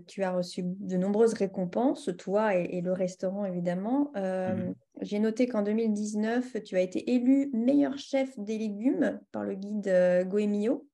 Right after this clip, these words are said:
Speaker 1: avec
Speaker 2: Mhm.
Speaker 1: une note de quinze sur vingt.
Speaker 2: Mhm.
Speaker 1: Ça a été la première récompense, celle-là ?
Speaker 2: Euh, je crois que oui. Ouais. Ouais, ouais, ouais, ouais, ouais. Je crois que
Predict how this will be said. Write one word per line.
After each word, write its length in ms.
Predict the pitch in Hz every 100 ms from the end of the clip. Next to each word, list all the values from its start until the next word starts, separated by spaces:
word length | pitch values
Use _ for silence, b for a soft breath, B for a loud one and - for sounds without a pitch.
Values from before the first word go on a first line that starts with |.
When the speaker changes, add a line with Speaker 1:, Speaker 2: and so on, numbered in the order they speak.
| _ -
Speaker 1:
avec 220 | 117 101
Speaker 2:
Mhm. 40 |
Speaker 1:
une 180 | 123 156
note 120 | - -
de 60 | 190
quinze 320 | 220 220 220
sur 220 | - 208
vingt. 300 | 202 269 - _ _ _ _ -
Speaker 2:
Mhm. 400 | 110 101 123 123 - _
Speaker 1:
Ça 100 | 233
a 20 |
été 120 | 233
la 100 | 233
première 280 | 226 226 226
récompense, 480 | 214 226 220 294 -
celle-là ? 340 | 262 233 277 - _ b b b b -
Speaker 2:
Euh, 680 | 147 156 160 165 165 165 160
je 140 | 131 151 - _ _ _ _ _ _ -
crois 420 | 160 143 147 170
que 120 | 165
oui. 320 | 131 110 95 - _ 120
Ouais. 220 | 120 - - _ -
Ouais, 100 | 123
ouais, 300 | 135 131 123
ouais, 180 | 113 113 - - 110
ouais, 140 | 107 - _ - -
ouais. 140 | 104 101 - _ _ _ _ 214
Je 60 |
crois 160 | 202
que 120 | 208